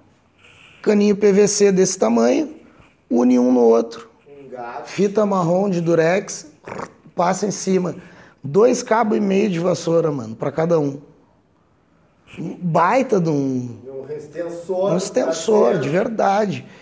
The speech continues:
Speaker 1: E firme, né? Até dois cabo e meio, dois fica firme, tá ligado? Fizemos dois, dois cabos, é, subi lá em cima, né?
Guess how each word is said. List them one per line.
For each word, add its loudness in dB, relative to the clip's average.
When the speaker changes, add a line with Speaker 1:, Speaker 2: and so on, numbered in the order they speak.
Speaker 1:
E -2
firme, 2
né? -6
Até 0
dois -2
cabo 0
e 0
meio, 0
dois 0
fica -4
firme, -8
tá -20
ligado? -14
Fizemos -2
dois, 2
dois 0
cabos, -2
é, 2
subi -2
lá 6
em 4
cima, 2
né? 0